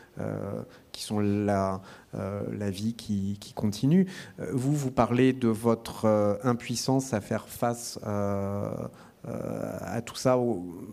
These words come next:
parfois, vous en voulez de pas réagir de la façon dont, euh, vous auriez pu réagir, mais, euh, surtout, on a l'impression que de toute façon, les choses, euh, euh, doivent, euh, se passer et se faire et, et abîmer les gens qui doivent être, euh, abîmés,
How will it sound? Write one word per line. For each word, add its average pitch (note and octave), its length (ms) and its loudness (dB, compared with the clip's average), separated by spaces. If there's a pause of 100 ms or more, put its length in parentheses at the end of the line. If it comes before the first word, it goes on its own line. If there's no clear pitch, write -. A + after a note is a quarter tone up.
(840)
parfois, B2 260 0
vous A#2 220 0
en A2 60 6
voulez A2 200 2
de A2+ 80 2
pas A2+ 160 4
réagir A2 600 4
de A2+ 120 2
la G#2+ 100 2
façon A2 380 0
dont, A2 400 2
euh, G#2+ 80 2 (320)
vous G#2 140 -2
auriez G#2 260 2
pu A2+ 220 -2
réagir, A2 460 2
mais, B2+ 120 2 (340)
euh, - 160 -4
surtout, - 400 0
on C#3+ 80 6
a A#2 80 6
l'impression A2 360 2
que C3 100 0
de G2+ 160 2
toute - 200 -4
façon, D#3+ 580 0
les G2+ 180 2
choses, B2 520 0 (140)
euh, G2 340 -2 (480)
euh, G#2+ 520 -4
doivent, G#2+ 480 0
euh, G2+ 340 2
se - 180 -6
passer C3 760 0
et G#2 60 -2
se G2+ 180 -2
faire B2+ 460 0
et, A2 280 -2
et A2 200 4
abîmer A2 400 4
les A2 120 4
gens A2+ 200 2
qui A2+ 160 -8
doivent G#2 180 2
être, G#2+ 280 -4
euh, G#2 140 2
abîmés, A2+ 540 2